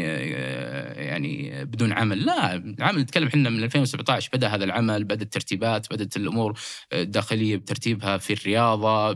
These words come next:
نتكلم عن انف-، انفتاح أكبر في موضوع الاستثمار في كرة القدم، شراء نادي نيوكاسل، ش-، آه، الجولف واللي صار فيها،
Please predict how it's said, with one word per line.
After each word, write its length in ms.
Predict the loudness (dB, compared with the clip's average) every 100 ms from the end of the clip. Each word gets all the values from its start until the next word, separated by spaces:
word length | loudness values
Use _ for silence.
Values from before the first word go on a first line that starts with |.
| -4 -10 -4 -2
نتكلم 360 | 0 0 2
عن 260 | 2 0 0
انف-، 360 | -2 -4 -2
انفتاح 420 | -2 -2 0 -2 0
أكبر 240 | -2 -2
في 120 | -2 -2
موضوع 340 | -2 0 0
الاستثمار 640 | -2 -6 -6 0 2 2 0
في 340 | -10 -8 -6
كرة 240 | -4 -2
القدم، 560 | -2 0 2 4 2 0
شراء 280 | 0 0 2
نادي 220 | 2 0
نيوكاسل، 840 | 0 0 0 0 0 0 2 0
ش-، 120 | -2 -4
آه، 440 | -4 -4 -6 -2
الجولف 600 | -2 2 4 4 4 0
واللي 140 | -2 -2
صار 240 | 2 0
فيها، 500 | 2 0 2 2 2